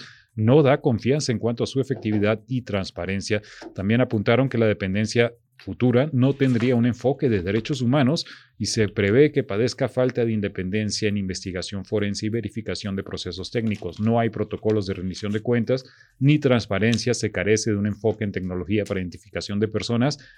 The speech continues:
Además, habría duplicidad de funciones y esto derivaría en confusión durante la coordinación interinstitu-, interinstitucional. Es un pequeño resumen del diario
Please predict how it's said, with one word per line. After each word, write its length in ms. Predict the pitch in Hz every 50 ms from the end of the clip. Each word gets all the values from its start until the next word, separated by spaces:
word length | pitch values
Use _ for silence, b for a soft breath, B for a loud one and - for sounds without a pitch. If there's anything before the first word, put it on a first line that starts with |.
| B B
Además, 400 | - 95 92 92 98 107 117 110
habría 460 | 117 107 107 113 113 120 120 120 123
duplicidad 760 | 120 107 110 107 107 - 113 107 101 - - 104 101 113 120 110
de 120 | 110 107
funciones 640 | 107 - 98 90 - - 127 123 117 127 143 135 B B B B B B -
y 140 | 110 113 131
esto 320 | 135 127 - - 143 143
derivaría 640 | 120 107 110 104 107 101 95 95 92 101 110 113 113
en 80 | 110
confusión 640 | 107 123 123 120 107 - 123 - - 117 113 110 107
durante 400 | 104 104 104 107 107 104 107 101
la 240 | 101 104 113 113 -
coordinación 720 | - 113 104 95 98 92 92 87 - - 110 113 117 113 B B B B _ _
interinstitu-, 1000 | 147 151 139 - 127 117 104 107 104 - - 101 95 95 98 - - 104 87 -
interinstitucional. 920 | - 139 127 120 110 98 92 - - 95 - - 92 - 92 87 87 87 90
Es 100 | 90 -
un 100 | 110 104
pequeño 340 | - - - 107 107 110 110
resumen 420 | 104 98 - - 135 120 123 120
del 160 | 107 104 98 92
diario 340 | 101 104 98 95 104 107